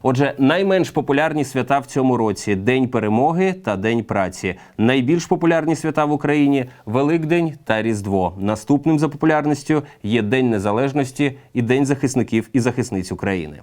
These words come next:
Новий рік, який урочисто святкують у всьому світі і який всі роки ділив перше місце з Різдвом Христовим і Пасхою, зараз лише на п'ятому місці.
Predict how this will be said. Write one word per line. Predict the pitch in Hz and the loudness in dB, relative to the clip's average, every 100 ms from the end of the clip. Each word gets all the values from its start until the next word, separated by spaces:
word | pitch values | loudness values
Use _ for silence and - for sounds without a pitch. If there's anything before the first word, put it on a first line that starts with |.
| _ | _
Новий | 123 160 202 | 2 4 4
рік, | 185 131 120 | 4 2 0
який | 107 139 | 0 -2
урочисто | 139 143 131 190 180 139 | 0 -2 0 0 0 -2
святкують | 143 - 151 135 | -2 2 2 2
у | |
всьому | 123 139 123 | 0 0 0
світі | 120 151 180 185 175 151 | 0 -2 0 2 0 -2
і | 104 104 104 95 - | -2 0 0 -2 -2
який | 101 113 98 | -4 0 -2
всі | - 170 | 0 2
роки | 170 - 127 98 | 2 2 0 0
ділив | 87 101 101 95 | 0 0 0 -2
перше | - 131 - 110 | -2 -2 -2 -2
місце | 104 - 101 92 - - | -2 -2 -6 -8 -12 -10
з | 98 | 0
Різдвом | 131 123 117 101 | 2 2 0 0
Христовим | 104 104 - 101 95 | -2 -4 -2 -2 0
і | 98 | 0
Пасхою, | 151 - - 165 127 - - | 0 0 0 0 0 -6 -12
зараз | 104 120 139 135 | -2 0 0 -2
лише | 139 - 127 | -2 0 0
на | 120 113 | 0 -2
п'ятому | 101 95 87 92 90 | -4 -4 -2 -4 -4
місці. | 90 87 - - | -2 -4 -8 -12